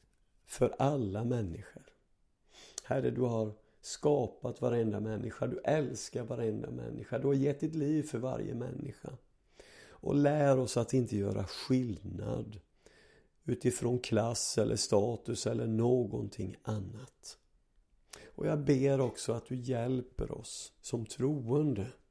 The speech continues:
att du för oss in i en större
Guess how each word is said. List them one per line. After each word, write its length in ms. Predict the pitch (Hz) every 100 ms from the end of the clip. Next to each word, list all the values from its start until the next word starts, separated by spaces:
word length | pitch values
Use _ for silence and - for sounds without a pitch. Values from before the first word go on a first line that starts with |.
| _ _ _ - - - - - - - -
att 160 | - -
du 60 |
för 600 | 160 - - 139 151 165 160
oss 240 | 147 -
in 600 | - 123 135 123 107 107
i 140 | - 117
en 300 | 113 110 110 _ _ - -
större 1000 | - - - 143 156 156 139 123 113